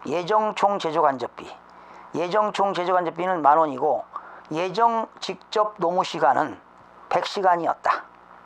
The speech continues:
X 일 년도 실제 노무 시간은 구십 시간이고, 제조간접 원가, 과소 배부액은,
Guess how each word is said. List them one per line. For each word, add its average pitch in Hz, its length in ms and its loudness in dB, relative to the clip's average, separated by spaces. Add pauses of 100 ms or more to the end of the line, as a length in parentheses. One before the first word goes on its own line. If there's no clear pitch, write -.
(1900)
X 185 360 -2
일 214 180 -4
년도 190 460 0 (120)
실제 233 540 -6
노무 190 280 0
시간은 196 420 2
구십 170 260 -4
시간이고, 160 640 0 (460)
제조간접 202 1040 0
원가, 170 580 2 (880)
과소 208 580 8
배부액은, 190 720 -2